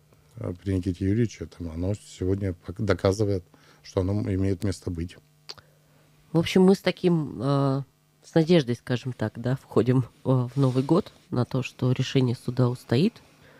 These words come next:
Speaker 1: Ну, ещё раз говорю, там, э, конечно, предугадывать очень тяжело. Там, мне кажется, что то решение, которое было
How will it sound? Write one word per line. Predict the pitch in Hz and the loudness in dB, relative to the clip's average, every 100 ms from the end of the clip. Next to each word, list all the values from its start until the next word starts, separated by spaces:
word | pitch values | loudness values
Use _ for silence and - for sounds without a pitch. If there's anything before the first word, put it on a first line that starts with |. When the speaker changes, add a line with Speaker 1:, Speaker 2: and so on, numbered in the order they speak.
| - _ 170 170 | -20 _ -20 -20
Speaker 1:
Ну, | 202 156 127 135 143 | -14 0 2 2 0
ещё | 139 120 147 | -4 2 4
раз | 123 | 4
говорю, | 107 95 85 | 2 0 -4
там, | 82 85 | -8 -8
э, | 113 95 98 98 98 | -6 -6 -8 -10 -2
конечно, | 117 107 - | -2 0 -2
предугадывать | 110 113 123 113 98 113 | 0 2 4 4 4 0
очень | - 95 | -2 -6
тяжело. | 101 98 143 170 170 | -4 2 4 4 2
Там, | - 90 90 | -4 -6 -6
мне | 101 95 117 147 | -4 2 2 4
кажется, | 117 101 - 92 - | 0 -2 -6 -8 -8
что | - - 90 | -18 -10 -8
то | - 110 | 0 2
решение, | 98 - 98 90 | 2 -4 -4 -4
которое | 85 92 92 | -4 -4 -2
было | 87 92 87 | -2 -2 -2